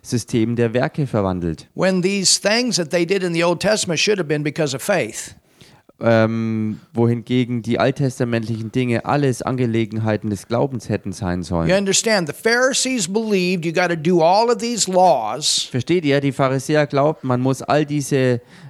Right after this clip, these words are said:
Speaker 1: äh, äh, Gesetze halten,
Speaker 2: in order to be saved
Speaker 1: um errettet zu werden
Speaker 2: and to please God.
Speaker 1: und um damit Gott wohlzugefallen.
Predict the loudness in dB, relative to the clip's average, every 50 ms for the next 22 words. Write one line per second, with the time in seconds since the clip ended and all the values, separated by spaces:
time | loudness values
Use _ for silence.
0 | -4 0 2 2 2 2 0 -4 -2 0 2 2 4 4 4 2 2 0 0 -2
1 | -4 -2 -2 -4 -2 -2 -2 0 2 0 0 0 -2 -4 -4 -6 -6 -10 _ _
2 | _ _ _ -6 -2 -2 0 0 -2 -2 -4 -4 -4 -2 0 0 0 0 -2 -2
3 | -4 -8 -10 -12 -18 -20 -20 _ _ _ _ -2 0 0 -2 -2 0 0 0 0
4 | 0 -2 -2 -2 -2 -2 0 2 2 0 0 -2 -6 -12 -12 -10 -10 -10 -10 -10
5 | -10 -6 -4 -4 -2 -2 -4 -4 -2 -2 -2 -4 -4 -8 -12 -18 _ _ -4 -2
6 | -2 -2 -2 -4 -8 -10 -8 -8 -4 0 0 0 0 0 -2 -4 -6 -10 -10 -2
7 | -2 -2 -2 -2 -2 -2 0 0 0 -2 -4 -4 -4 -4 -2 -4 -4 -4 -4 -6
8 | -6